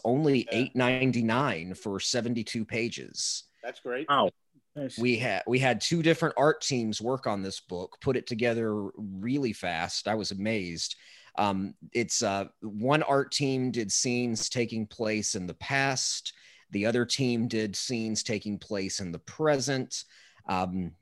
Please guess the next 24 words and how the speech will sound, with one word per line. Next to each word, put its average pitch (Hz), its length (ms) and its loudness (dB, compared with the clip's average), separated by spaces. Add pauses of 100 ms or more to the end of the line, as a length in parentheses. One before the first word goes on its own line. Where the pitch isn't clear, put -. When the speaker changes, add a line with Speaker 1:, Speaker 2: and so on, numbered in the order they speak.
Speaker 1:
some 127 200 2
initial 135 320 2
reviews 120 400 0
so 147 140 4
Speaker 2:
Oh, 135 40 6
so - 140 0
that's 131 200 8
Speaker 1:
far. 135 100 6
Speaker 2:
cool. - 140 6
So 156 120 0
there's 143 120 0
Speaker 1:
Yeah. - 60 2
Speaker 2:
like 139 120 0
a 147 80 -4
dynamic 151 560 0
shift, 160 320 0
so 147 100 -8
you 135 100 -6
can 127 140 -10
tell 139 320 0
what's 131 280 -6
what. 147 260 0 (800)
That's 156 200 0
dope. 143 300 2